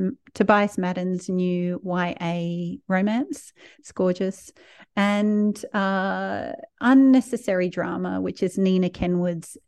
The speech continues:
new young adult book. And it's just, that one is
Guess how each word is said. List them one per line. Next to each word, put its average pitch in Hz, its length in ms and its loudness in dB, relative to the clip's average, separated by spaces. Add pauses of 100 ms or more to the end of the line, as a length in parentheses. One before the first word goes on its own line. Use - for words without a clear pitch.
new 180 880 -4 (200)
young 180 340 -2
adult 170 480 -4
book. - 320 -8
And 185 140 2
it's 180 180 -2
just, - 240 -4 (100)
that 208 220 2
one 214 200 -2
is 180 360 -6